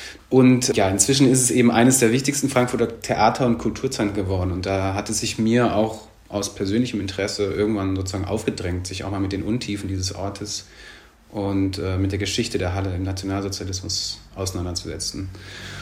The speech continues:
Und ja, da haben wir eben mit einem super Team vor anderthalb Jahren angefangen, äh, das wirklich in akribischer Detailarbeit, also in ganz vielen Archiven haben wir das alles aufgearbeitet und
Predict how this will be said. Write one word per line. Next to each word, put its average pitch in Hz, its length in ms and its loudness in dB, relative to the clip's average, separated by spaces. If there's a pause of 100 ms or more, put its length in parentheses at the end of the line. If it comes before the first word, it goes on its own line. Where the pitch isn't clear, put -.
(460)
Und - 720 2
ja, 117 160 6
da 98 120 4
haben 110 140 4
wir 117 80 8
eben 117 140 8
mit 120 80 8
einem 117 100 6
super 131 240 4
Team - 240 2
vor 110 120 2
anderthalb 123 280 4
Jahren 113 160 4
angefangen, 143 640 4 (120)
äh, 120 200 4
das 113 180 2
wirklich 120 200 4
in 113 100 6
akribischer 131 480 2
Detailarbeit, 123 1000 0
also 104 320 -2
in 101 100 -2
ganz 107 200 -2
vielen 110 200 -2
Archiven 117 640 0 (320)
haben 107 80 0
wir 107 80 2
das 104 140 -2
alles - 280 -2
aufgearbeitet 117 920 2
und 104 340 -4